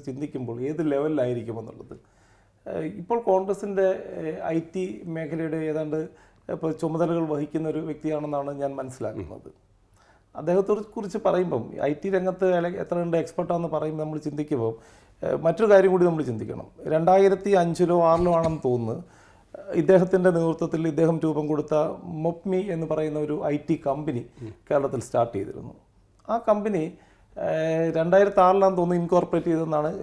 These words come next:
Speaker 1: ഞാൻ
Speaker 2: ഉം.
Speaker 1: മനസ്സിലാക്കുന്നത്. അതിനുശേഷം അതിൻ്റെ പ്രവർത്തനങ്ങൾ ആരംഭിച്ച് രണ്ടായിരത്തി ഏഴിലായിരിക്കാമെന്നാണ് കണക്കാക്കേണ്ടത്. ആ കമ്പനിക്ക് ഒരു നീണ്ട കാലം, ഏഹ്, ഇടയ്ക്ക് ഒരു വർക്കുകളൊന്നുമില്ല, ചെറിയ ലക്ഷങ്ങളുടെ ബിസിനസ് മാത്രം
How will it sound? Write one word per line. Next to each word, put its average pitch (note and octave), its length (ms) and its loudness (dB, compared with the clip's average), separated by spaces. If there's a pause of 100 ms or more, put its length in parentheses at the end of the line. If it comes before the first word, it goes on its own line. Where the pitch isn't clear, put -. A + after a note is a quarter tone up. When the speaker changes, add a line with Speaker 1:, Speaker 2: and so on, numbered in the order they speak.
(120)
Speaker 1:
ഞാൻ D#3 140 4
Speaker 2:
ഉം. E3 80 -4 (100)
Speaker 1:
മനസ്സിലാക്കുന്നത്. A#2+ 640 -2 (680)
അതിനുശേഷം G3+ 560 2 (400)
അതിൻ്റെ F3 280 0
പ്രവർത്തനങ്ങൾ F#3+ 600 2
ആരംഭിച്ച് F3 420 -2
രണ്ടായിരത്തി D#3 480 2
ഏഴിലായിരിക്കാമെന്നാണ് C#3+ 920 0 (300)
കണക്കാക്കേണ്ടത്. G#2+ 600 -6 (800)
ആ G3 60 0 (100)
കമ്പനിക്ക് A3+ 320 0 (200)
ഒരു G3+ 160 4
നീണ്ട F#3+ 220 4 (100)
കാലം, F#3 280 2 (180)
ഏഹ്, F#3 240 0 (160)
ഇടയ്ക്ക് F3+ 300 4 (100)
ഒരു F3+ 140 6 (120)
വർക്കുകളൊന്നുമില്ല, E3+ 640 2 (160)
ചെറിയ A3+ 380 4 (140)
ലക്ഷങ്ങളുടെ G#3 640 0
ബിസിനസ് F3 380 -6
മാത്രം D#3+ 260 -4